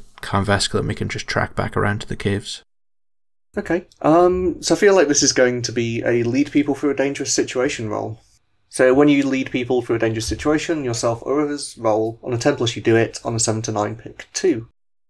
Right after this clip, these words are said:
Speaker 2: Are you still spiking out in mad?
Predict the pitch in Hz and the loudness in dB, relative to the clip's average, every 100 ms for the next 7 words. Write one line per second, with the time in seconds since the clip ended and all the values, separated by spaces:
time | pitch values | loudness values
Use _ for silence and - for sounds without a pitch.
0 | _ _ _ _ _ _ _ _ _ 127 | _ _ _ _ _ _ _ _ _ -4
1 | 123 117 139 127 127 123 - 131 127 131 | -4 -2 0 2 2 -2 -4 -2 -2 -4
2 | 131 117 120 147 196 | -6 -6 -4 -6 -8